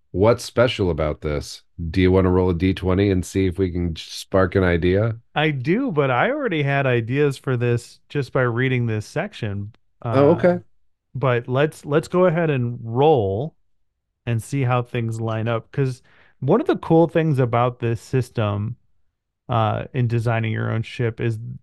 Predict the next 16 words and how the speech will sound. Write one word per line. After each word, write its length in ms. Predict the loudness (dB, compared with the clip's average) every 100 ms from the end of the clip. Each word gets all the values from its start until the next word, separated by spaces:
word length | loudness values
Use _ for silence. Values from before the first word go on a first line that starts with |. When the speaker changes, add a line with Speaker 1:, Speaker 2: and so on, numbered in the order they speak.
| _
Speaker 2:
the 140 | -2 -2
core 420 | 0 2 4 4
essentials 920 | 2 2 2 2 2 2 2 0 -8 _
and 260 | -2 0 2
then 500 | 4 4 4 0 -2 -8 _ _ _
modular 640 | 2 4 4 4 4 2 0
features 920 | -4 -4 -2 -4 -4 -4 -6 -8 -16 _ _ 2
of 340 | 4 4 2
building 380 | 2 2 2 2
your 200 | 0 0
own 180 | -2 -4
starship 600 | -2 -2 -2 -2 -6 -4
is 220 | -4 -6 _ 0
presented 560 | 2 4 4 2 0
very 280 | 2 4 2
well. 560 | 0 -2 -4 -4 -10